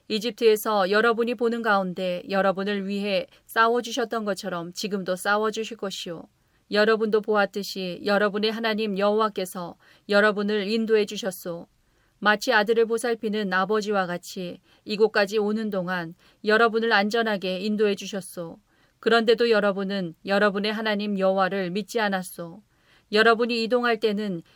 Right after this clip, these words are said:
여호와께서 앞서 가셔서 여러분이 진칠 곳을 찾아주셨소. 밤에는 불로, 낮에는 구름으로 인도하셨고 어느 길로 가야 할지도 보여주셨소.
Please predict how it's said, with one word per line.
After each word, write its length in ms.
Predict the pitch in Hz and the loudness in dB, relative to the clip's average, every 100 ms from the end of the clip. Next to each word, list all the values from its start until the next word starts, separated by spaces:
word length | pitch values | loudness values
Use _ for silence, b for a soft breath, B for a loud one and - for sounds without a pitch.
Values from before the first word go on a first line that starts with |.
| b | b
여호와께서 760 | 202 208 208 196 196 190 196 180 | 2 4 4 2 -2 0 0 2
앞서 400 | 190 196 - 226 | 2 2 2 0
가셔서 600 | 208 196 190 180 165 180 _ _ | 0 -4 -10 -10 -10 -12 _ _
여러분이 460 | 196 202 202 202 214 | 0 2 2 0 -4
진칠 360 | 220 214 233 214 | -4 -6 -4 -2
곳을 360 | 202 - 196 | -4 -4 -6
찾아주셨소. 880 | 185 240 226 202 196 175 - 170 170 _ _ _ _ _ - | -6 -6 -6 -6 -10 -10 -10 -12 -14 _ _ _ _ _ 0
밤에는 420 | 196 214 220 214 | 2 4 0 -2
불로, 500 | 208 196 180 170 196 b b b b | -4 -2 -2 -4 -8 b b b b
낮에는 480 | 202 202 226 233 | 2 2 2 0
구름으로 440 | - 233 247 226 226 | -4 -4 -2 2 2
인도하셨고 880 | 226 220 202 196 180 - 185 170 165 b b | 2 0 0 -2 -8 -8 -8 -8 -10 b b
어느 320 | b 208 233 226 | b 2 4 2
길로 260 | 220 220 | 2 0
가야 260 | 214 202 202 | 2 0 0
할지도 440 | 208 202 208 185 | -2 -4 -6 -6
보여주셨소. 840 | - 220 214 185 180 - - 170 | 0 0 0 -4 -10 -10 -14 -16